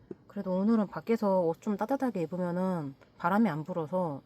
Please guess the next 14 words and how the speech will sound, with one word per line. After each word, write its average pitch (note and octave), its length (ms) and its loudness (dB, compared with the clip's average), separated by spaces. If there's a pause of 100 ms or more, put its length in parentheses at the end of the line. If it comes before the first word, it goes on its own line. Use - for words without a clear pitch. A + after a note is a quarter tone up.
(100)
저희 F3 420 -2
동네 E3 260 -4
같은 D3+ 240 -8
경우는, D#3 380 -2 (1080)
어, G3 320 -6 (200)
공원에서 G#3 360 2
책 - 220 -4
읽기엔 G#3+ 300 -2
나쁘지 D#3+ 360 -8
않은 E3 360 -6
날씨였던 D3 520 -12
것 A#2+ 140 -8 (340)
같다. D3 360 -8 (2500)
저야 D#3+ 460 -6